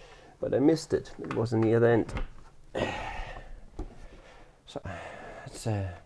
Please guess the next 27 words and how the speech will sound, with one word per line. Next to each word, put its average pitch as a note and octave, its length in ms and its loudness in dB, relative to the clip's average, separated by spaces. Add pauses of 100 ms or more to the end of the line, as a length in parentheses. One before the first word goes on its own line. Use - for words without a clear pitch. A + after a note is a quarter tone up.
(100)
our F#2+ 140 -2
little F#2 380 2 (960)
board A2+ 260 6
here. A#2 440 2 (1040)
As - 60 -20
you - 60 -16
can G#2 120 -6
see, - 140 0
it F#2 160 -2
pops - 240 -4
up. - 220 4 (680)
You A2+ 80 0
must, G#2 400 -2
uh, F#2 440 2 (160)
use A2 160 0
a G#2 40 -4
Korg C3 280 6
midi A#2+ 280 2
device. G2 680 4 (340)
Connect, G2+ 320 -8
uh, F#2 400 -4 (100)
to, G2 240 -10
you G2+ 80 -6
must - 160 -10
install A2 380 2
the G#2 80 -2
co-, - 180 -10